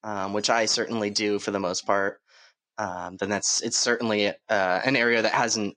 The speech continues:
really been explored and is finally starting come, to come to the light.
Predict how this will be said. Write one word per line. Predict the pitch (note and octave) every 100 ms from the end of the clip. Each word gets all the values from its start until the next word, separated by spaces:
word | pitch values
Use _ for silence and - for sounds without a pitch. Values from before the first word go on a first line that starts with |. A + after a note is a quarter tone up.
| -
really | A#2+ G#2+
been | G#2+ G#2
explored | - - G2+ F#2+ F#2+
and | F#2+ F#2+ G#2+ -
is | - - -
finally | A2 G#2+ G#2
starting | G2+ F#2+ F#2+ G2
come, | G2+ G2+ _ _ _ _ -
to | -
come | G#2+
to | G2
the | G2
light. | G2 F#2